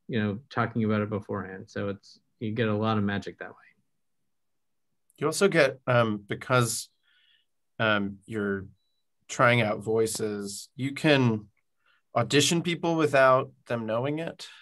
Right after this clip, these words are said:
Speaker 2: <laughs> which is, it works to the benefit of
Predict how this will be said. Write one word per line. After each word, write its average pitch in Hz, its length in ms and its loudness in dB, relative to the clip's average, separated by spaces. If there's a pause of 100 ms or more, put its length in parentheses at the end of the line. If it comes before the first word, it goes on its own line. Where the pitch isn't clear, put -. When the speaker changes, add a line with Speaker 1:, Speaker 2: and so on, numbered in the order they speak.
(540)
Speaker 2:
<laughs> - 720 -4
which 131 240 4
is, 139 280 6
it 143 60 4
works 135 460 4
to 160 140 4
the 131 120 2
benefit 123 800 2
of 113 240 2